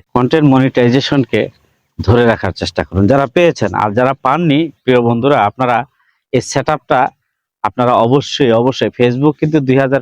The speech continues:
পঁচিশ সালে সবাইকে কিন্তু সেটআপ দিবে ইনশাল্লাহ। আপনারা সবাই এই সেটআপটা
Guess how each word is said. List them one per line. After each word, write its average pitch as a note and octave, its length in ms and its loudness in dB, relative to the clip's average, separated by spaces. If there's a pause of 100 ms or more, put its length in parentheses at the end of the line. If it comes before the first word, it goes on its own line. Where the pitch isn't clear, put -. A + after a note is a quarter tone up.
পঁচিশ D3+ 320 0
সালে C#3 260 0 (760)
সবাইকে F3 760 0
কিন্তু C#3+ 240 0
সেটআপ A2 380 -4
দিবে F#2+ 240 -4
ইনশাল্লাহ। F2+ 480 -6 (480)
আপনারা B2+ 340 0 (100)
সবাই C#3 360 0 (480)
এই A2 180 0
সেটআপটা D3 520 -2